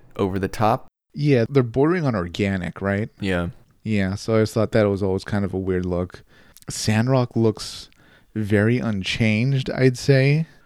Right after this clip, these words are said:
Speaker 1: I like this Sandrock a lot better. I think it's just the, the colors
Speaker 2: Really?
Speaker 1: are different or
Speaker 2: Huh.
Speaker 1: something. The shoulders are different. I don't know.
Speaker 2: Uh, I don't know. For me, it wasn't enough change.
Speaker 1: Really? Okay. What would you do to Sandrock to make it different?
Speaker 2: I think I would have liked, um, heat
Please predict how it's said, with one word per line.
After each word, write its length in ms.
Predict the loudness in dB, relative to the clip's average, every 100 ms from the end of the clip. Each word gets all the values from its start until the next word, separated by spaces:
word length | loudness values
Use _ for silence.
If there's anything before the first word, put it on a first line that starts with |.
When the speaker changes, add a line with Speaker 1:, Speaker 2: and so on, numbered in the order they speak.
| _ 2
Speaker 1:
I 100 | 4
like 180 | 4
this 140 | 2 2
Sandrock 380 | 2 4 2 2
a 60 |
lot 220 | 2 2
better. 280 | 2 0 0
I 60 | 0
think 160 | 0
it's 100 | -2
just 180 | -2 -4
the, 240 | -2 -2 -4
the 120 | -8
colors 720 | -4 -2 -2 -2 -4 -6 -6
Speaker 2:
Really? 360 | -2 0 2 2
Speaker 1:
are 80 | 0
different 440 | -2 -4 -4 -6 -8 _ -2
or 60 |
Speaker 2:
Huh. 60 | 0
Speaker 1:
something. 440 | 0 -2 -4 -6 -4 -2
The 60 |
shoulders 420 | 2 4 4 4
are 60 | 4
different. 380 | 0 0 0 2
I 100 | 2
don't 100 | 2
know. 220 | 0 -4 -10 -20 _ _
Speaker 2:
Uh, 420 | -4 -2 -2 -4 -8 _ _ _ _
I 120 | -2
don't 160 | -2 -2
know. 100 | -4
For 160 | -2 0
me, 140 | 2
it 40 |
wasn't 320 | 4 2 0 -4
enough 220 | -4 -4
change. 420 | -4 -6 -6 -12 -18 -4
Speaker 1:
Really? 280 | 0 2 0
Okay. 320 | 0 -2 -4 -12 _ 0
What 160 | 4
would 140 | 6 6
you 140 | 2
do 200 | 2 -2
to 100 | -2
Sandrock 640 | 0 0 0 0 -2 -6 -6
to 80 |
make 220 | -4 -2 -4
it 140 | -4
different? 340 | -6 -6 -10 -12 -20 -20 _
Speaker 2:
I 100 | -4
think 260 | 0 0 2
I 60 | 4
would 140 | 4
have 120 | 2
liked, 340 | 2 2 2 0
um, 500 | 2 0 -2 -6 -10 _
heat 360 | -6 -2 -2